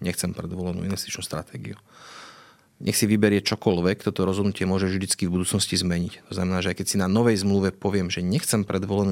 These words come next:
investičnú stratégiu a rozložím si svoje dôchodkové úspory podľa svojho uváženia medzi dôchodkové fondy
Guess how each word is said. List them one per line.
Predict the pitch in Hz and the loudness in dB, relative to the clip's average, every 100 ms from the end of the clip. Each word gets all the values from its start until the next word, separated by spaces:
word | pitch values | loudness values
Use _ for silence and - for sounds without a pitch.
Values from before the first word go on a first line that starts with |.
| 98 | 2
investičnú | 95 - - | -2 -4 -4
stratégiu | 101 95 87 92 92 98 101 - - | -4 -4 -4 -4 -2 -4 -6 -14 -6
a | 92 | -2
rozložím | 101 107 104 104 | 2 2 0 0
si | - | 0
svoje | - 98 | 0 -2
dôchodkové | 95 95 - 107 95 | -2 -6 -4 -2 0
úspory | 90 - 98 90 | 0 -2 -2 -2
podľa | 98 92 90 | -2 -2 -2
svojho | - 104 104 98 | 0 0 2 0
uváženia | 92 107 101 98 101 101 98 | 0 2 2 2 2 2 2
medzi | 98 104 | 2 0
dôchodkové | 104 101 - - 107 104 | 2 0 0 -2 0 0
fondy | - 113 113 127 | 0 0 2 0